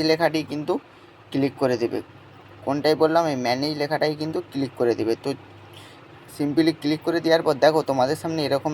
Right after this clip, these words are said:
একটি ইন্টারফেস চলে আসছে। তো এখানে অনেকগুলি অপশন আছে,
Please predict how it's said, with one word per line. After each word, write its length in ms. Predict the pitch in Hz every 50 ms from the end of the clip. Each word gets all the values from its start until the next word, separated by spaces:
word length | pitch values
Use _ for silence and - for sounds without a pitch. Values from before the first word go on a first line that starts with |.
| 151 156
একটি 140 | 156 - 170 160 143
ইন্টারফেস 360 | 131 147 147 147 151 160 151 - -
চলে 160 | 135 127 123 117 120
আসছে। 220 | - - - 113 104 - - - - - - - - - - - -
তো 60 | 156 151 131 123
এখানে 260 | - - 165 156 165 160 147 135
অনেকগুলি 360 | 139 147 151 151 143 165 165 151 123
অপশন 300 | 120 - - - 180 175 175 175
আছে, 180 | 165 - - 123